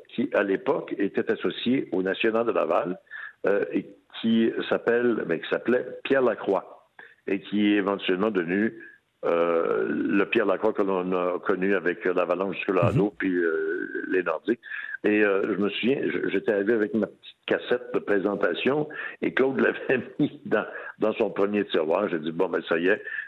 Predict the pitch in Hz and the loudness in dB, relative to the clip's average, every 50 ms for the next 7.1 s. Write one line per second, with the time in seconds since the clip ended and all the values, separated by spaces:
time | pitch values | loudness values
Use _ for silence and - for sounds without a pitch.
0 | - - 92 92 - - 104 98 98 98 104 107 110 98 98 110 104 - - - | -4 -2 -2 0 2 2 2 2 4 4 4 4 2 2 2 0 0 0 -4 -8
1 | - - 143 156 147 - - 127 123 - - - 123 123 104 95 98 101 98 104 | -6 -4 -4 -2 -2 0 2 2 2 2 2 0 2 2 2 2 2 0 2 2
2 | 110 113 117 107 - 98 95 95 92 104 101 95 92 - - - - 131 147 - | 0 0 0 -2 -2 0 0 2 2 2 0 0 -2 -4 -8 -2 -2 0 0 0
3 | - - - - - - - _ _ - - - - - - 180 151 117 123 139 | -4 -12 -14 -16 -16 -16 -18 _ _ -8 -8 -6 -6 -6 -2 2 2 2 2 2
4 | 104 - - 123 123 120 127 139 147 - 156 143 120 98 87 85 95 113 107 113 | 0 2 2 4 4 4 4 2 2 0 0 -2 -2 0 0 2 2 4 4 4
5 | 110 127 120 123 117 104 - - 143 117 113 113 117 113 113 113 113 113 120 131 | 2 2 2 2 0 0 0 0 2 4 4 4 4 2 2 2 2 2 2 0
6 | 127 - - - - - - - - - - _ _ _ - - 92 95 95 104 | -2 -6 -14 -20 -20 -20 -20 -20 -20 -20 -20 _ _ _ -4 -4 -2 -2 0 -2
7 | - | -2